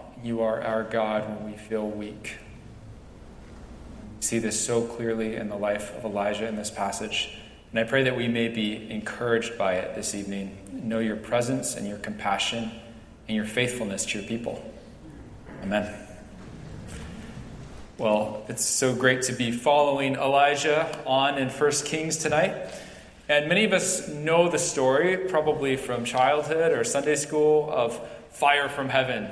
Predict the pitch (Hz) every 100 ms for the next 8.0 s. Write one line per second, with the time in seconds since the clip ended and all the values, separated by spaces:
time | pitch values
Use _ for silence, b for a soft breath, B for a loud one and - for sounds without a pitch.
0 | - 123 117 113 131 120 - 127 117 117
1 | - 113 101 90 - - B B B B
2 | B B - 143 151 202 277 208 175 -
3 | - - 156 - 165 165 156 143 139 139
4 | - 139 135 135 135 123 123 123 - -
5 | 135 127 147 135 147 180 - 131 101 -
6 | 120 117 127 135 131 123 113 - - -
7 | 127 151 156 147 131 143 135 123 - -